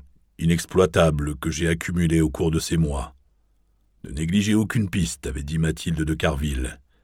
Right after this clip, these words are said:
J'obéissais, fasciné. Après tout, il suffisait d'un témoignage, d'un seul, pour décrocher la timbale. À l'aéroport Atatürk d'Istanbul,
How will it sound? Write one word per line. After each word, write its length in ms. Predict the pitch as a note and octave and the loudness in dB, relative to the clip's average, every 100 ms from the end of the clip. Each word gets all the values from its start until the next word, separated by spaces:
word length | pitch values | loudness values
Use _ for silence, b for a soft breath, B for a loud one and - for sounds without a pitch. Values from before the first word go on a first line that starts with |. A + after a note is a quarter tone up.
| _ _ _ | _ _ _
J'obéissais, 800 | D2+ D2+ F#2+ G2 - E2 C2 - _ _ _ _ | -8 -2 0 0 -2 -2 -4 -6 _ _ _ _
fasciné. 640 | - G#2+ - G2 D#2+ C#2 - _ _ _ _ _ _ _ | -8 -6 -4 -2 0 -2 -8 _ _ _ _ _ _ _
Après 260 | - - F2+ | -10 2 2
tout, 220 | A2+ A#2 B B B B B B | 4 0 B B B B B B
il 100 | E2+ | -10
suffisait 540 | - F#2+ A2+ G#2+ A2+ | -8 -8 -6 0 0
d'un 240 | F2 G2+ G2 | 2 2 0
témoignage, 680 | - F#2+ G2 F2 D2+ D2 C#2+ | 0 4 6 6 4 0 2
d'un 140 | G#2+ | 2
seul, 380 | - F#2 E2+ D2 | 4 4 4 4
pour 200 | - E2+ | 2 2
décrocher 400 | E2+ - F2 F2+ | 2 0 -2 0
la 120 | E2 | 0
timbale. 480 | F#2+ D#2+ C#2 - - - - _ _ _ _ _ _ _ _ _ _ _ _ _ _ | 2 0 0 -4 -6 -14 -20 _ _ _ _ _ _ _ _ _ _ _ _ _ _
À 80 | C2+ | -4
l'aéroport 580 | C#2 F2+ F#2+ F2 A#2+ F#2+ | 2 6 6 6 2 2
Atatürk 600 | E2+ F2+ - B2 - E2 | 2 0 0 -2 -2 -4
d'Istanbul, 760 | E2+ - E2+ E2 G#2+ B2 D#2+ | -4 -2 2 4 4 2 -2